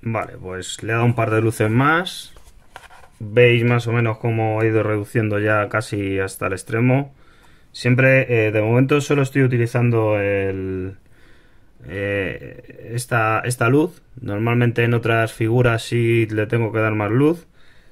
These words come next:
Voy a valorar ahora a ver cómo, cómo va quedando. Le voy a dar esta última luz ya casi con el color, este color casi puro.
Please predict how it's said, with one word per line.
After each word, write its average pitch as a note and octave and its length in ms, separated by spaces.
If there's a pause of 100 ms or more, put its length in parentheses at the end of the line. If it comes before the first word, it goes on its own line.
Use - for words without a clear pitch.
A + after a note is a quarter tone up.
(400)
Voy A2+ 340
a A2+ 60
valorar A2 400
ahora A2 220
a - 20
ver G#2+ 160
cómo, G#2 500
cómo A2 240
va G#2+ 120
quedando. C3+ 600
Le G#2+ 200
voy A#2+ 100
a B2 80
dar A#2 140
esta A2+ 320
última A2+ 360
luz A#2 260
ya G#2+ 580 (760)
casi A2 320
con G#2+ 160
el G2+ 100
color, G#2+ 1040 (1500)
este A2 320
color G#2+ 760 (420)
casi - 260
puro. E3 440